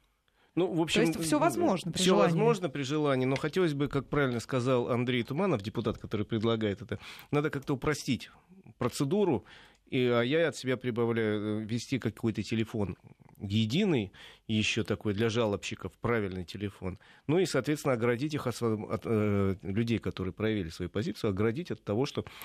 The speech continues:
Speaker 1: к ним придет в один прекрасный день человек, на которого пожаловались, которого оштрафовали, и скажет:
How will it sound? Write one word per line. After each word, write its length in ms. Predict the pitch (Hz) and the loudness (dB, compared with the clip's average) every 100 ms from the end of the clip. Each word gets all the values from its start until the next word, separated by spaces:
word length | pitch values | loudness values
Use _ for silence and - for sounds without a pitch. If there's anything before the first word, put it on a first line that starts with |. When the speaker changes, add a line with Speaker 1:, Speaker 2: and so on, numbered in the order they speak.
| - | -16
Speaker 1:
к 100 | - | -4
ним 120 | 135 120 | 0 0
придет 320 | 123 156 175 | 0 0 0
в 80 | 110 | -2
один 180 | 104 98 | -2 -4
прекрасный 420 | 101 101 - 104 | 0 0 0 0
день 320 | 98 90 85 | 0 -2 -4
человек, 420 | - 113 117 - | -2 2 0 -2
на 60 | 98 | -8
которого 260 | 101 98 | -6 -4
пожаловались, 500 | 95 101 104 92 87 | -2 0 2 0 -2
которого 360 | - 98 101 98 | -8 -4 0 0
оштрафовали, 560 | 87 - - 117 143 107 | -2 -8 -4 -2 0 -2
и 20 | |
скажет: 380 | - 98 87 | -2 -4 -4